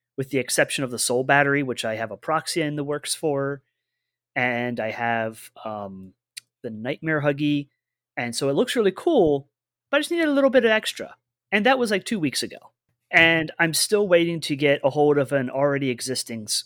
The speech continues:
box. And yes, yes, like we said, we know it's not exactly Weird's fault 'cause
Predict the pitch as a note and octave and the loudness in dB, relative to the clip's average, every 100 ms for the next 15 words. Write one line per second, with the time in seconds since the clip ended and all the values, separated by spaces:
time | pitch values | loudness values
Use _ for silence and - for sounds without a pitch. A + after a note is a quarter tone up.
0 | - A2 - - - - _ _ _ _ | -8 -10 -10 -8 -8 -8 _ _ _ _
1 | _ _ - B2+ B2 B2 A#2 - _ E3 | _ _ 0 2 2 0 -4 -10 _ 4
2 | E3 - - - _ - C3 B2+ - C#3+ | 4 2 -2 -6 _ -4 -2 -2 -4 -4
3 | B2+ C#3+ - B2 A#2 A2 _ _ C#3 B2+ | -4 -2 -2 0 0 -2 _ _ -6 -4
4 | B2 B2+ B2+ B2 A#2 - - - - A2 | 0 2 0 -2 -4 -2 -4 -8 -16 -12
5 | A2 A2 G#2+ A#2 A2 B2+ A#2 G#2+ - F#3+ | -8 -8 -6 -6 -6 -8 -8 -12 -2 2
6 | F#3+ - _ _ - A#2 - | 2 2 _ _ -8 -4 -4